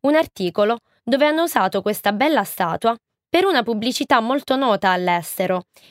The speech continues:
di una compagnia di ingegneria Armalite americana. In questa pubblicità, il nostro David non appare più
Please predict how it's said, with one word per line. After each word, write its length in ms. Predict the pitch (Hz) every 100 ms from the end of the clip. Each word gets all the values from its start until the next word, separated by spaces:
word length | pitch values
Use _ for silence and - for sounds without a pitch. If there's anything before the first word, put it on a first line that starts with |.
| _
di 120 | 202
una 140 | 240 254
compagnia 720 | 285 285 320 320 214 190 196
di 100 | 190
ingegneria 840 | 196 202 196 202 233 285 277 277
Armalite 640 | - 254 277 254 247 233 208
americana. 720 | 196 185 185 170 165 175 170 - _ _ _ _ _ _ _ _ _ _
In 160 | 226 240
questa 280 | 392 -
pubblicità, 720 | 240 202 185 202 208 185 165 - _ _
il 120 | - 214
nostro 360 | 262 - 214
David 420 | 190 165 170 196 - _ _
non 180 | 277 302
appare 320 | 311 320 330
più 260 | - 415